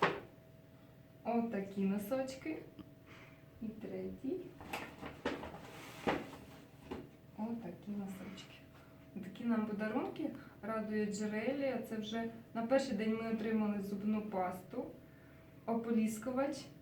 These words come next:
Ось, ось, і на другий день знов подарунки. До речі, ще є подарунки.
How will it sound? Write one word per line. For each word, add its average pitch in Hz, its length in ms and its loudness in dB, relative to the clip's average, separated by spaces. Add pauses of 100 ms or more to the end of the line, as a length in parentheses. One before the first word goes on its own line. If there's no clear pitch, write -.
(460)
Ось, 247 400 2 (200)
ось, 240 420 0
і 226 240 4 (420)
на 226 80 2
другий 233 320 4
день 240 260 4
знов 240 340 6
подарунки. 185 600 0 (560)
До 208 100 4
речі, 240 300 6
ще 233 220 6
є 226 100 12
подарунки. 220 800 6